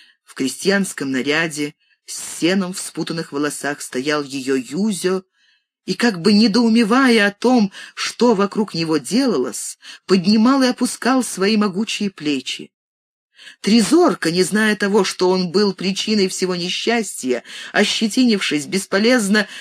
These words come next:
озлобленно лаял на полицмейстера.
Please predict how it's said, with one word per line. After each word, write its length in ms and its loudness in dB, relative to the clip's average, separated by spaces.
озлобленно 880 2
лаял 400 2
на 120 0
полицмейстера. 960 -6